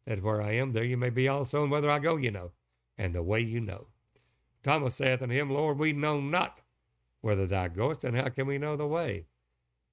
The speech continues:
Jesus said, "I am the way, the truth, and the life. No man cometh to the Father but by me." From henceforth you both know him and have seen him.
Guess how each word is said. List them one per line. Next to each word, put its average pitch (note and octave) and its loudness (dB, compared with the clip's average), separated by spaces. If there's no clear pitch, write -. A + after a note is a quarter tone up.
Jesus A#2 -2
said, C3+ 2
"I C3+ 4
am C#3 0
the C3 0
way, C#3+ 2
the C#3 -4
truth, D3+ -2
and D3 -2
the C#3+ 0
life. D#3 2
No G#2+ -2
man A2 -2
cometh A2 -4
to A2 -6
the F#2 -10
Father C3 2
but B2+ -4
by C#3+ 2
me." D3+ -4
From G#2+ -4
henceforth D3+ 4
you C3+ 4
both B2+ 2
know D3+ 4
him C#3 -2
and D#3 2
have D#3 -2
seen D3+ 2
him. G2 -6